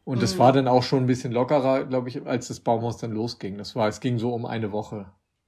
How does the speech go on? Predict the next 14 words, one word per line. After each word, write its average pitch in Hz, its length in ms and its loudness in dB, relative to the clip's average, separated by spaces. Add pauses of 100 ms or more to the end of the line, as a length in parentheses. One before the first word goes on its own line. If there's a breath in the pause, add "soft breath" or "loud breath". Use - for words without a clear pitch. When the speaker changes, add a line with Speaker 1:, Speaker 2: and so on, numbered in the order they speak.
Speaker 1:
ungefähr. 107 560 -8
Eine 120 220 0
Woche 117 180 0
später 113 600 0
haben 117 120 -8
wir 110 120 -4
das, 113 360 -12
haben 123 120 -6
wir 113 60 -6
das 107 100 -8
Baumhaus 107 360 -4
angefangen 113 520 -10
und 110 140 -12
dann 101 220 -12